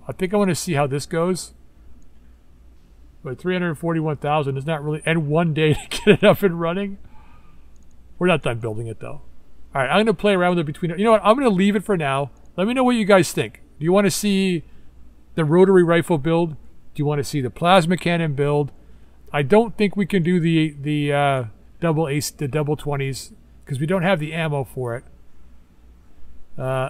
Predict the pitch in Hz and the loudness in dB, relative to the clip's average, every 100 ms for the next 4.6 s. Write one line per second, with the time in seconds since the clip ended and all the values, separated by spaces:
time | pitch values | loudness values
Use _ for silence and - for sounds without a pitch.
0 | - 165 - 156 165 165 147 156 147 143 | -4 -4 -2 0 0 0 0 -2 0 -2
1 | 135 110 139 - 143 135 131 135 135 131 | -4 -6 -8 -4 -2 -2 -2 -4 -4 -6
2 | 123 147 - 220 220 214 208 175 196 190 | -8 -10 2 4 6 4 0 0 0 0
3 | 202 - - 180 180 180 156 165 170 135 | -2 -2 -2 0 2 2 0 -2 -2 -2
4 | 143 139 131 131 123 | -2 -2 -2 -2 -6